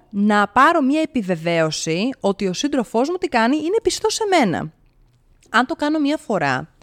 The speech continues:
θα μου δώσει εκείνη τη στιγμή την ασφάλεια ότι, "Κοίταξε να δεις, δεν βρήκα κάτι,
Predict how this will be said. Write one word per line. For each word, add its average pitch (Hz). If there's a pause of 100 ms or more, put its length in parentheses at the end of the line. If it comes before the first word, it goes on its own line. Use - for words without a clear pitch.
(680)
θα 226
μου 214
δώσει 269
εκείνη 330
τη 339
στιγμή 233
την 220
ασφάλεια 247
ότι, - (140)
"Κοίταξε 240
να 185
δεις, 202
δεν 226
βρήκα 277
κάτι, 165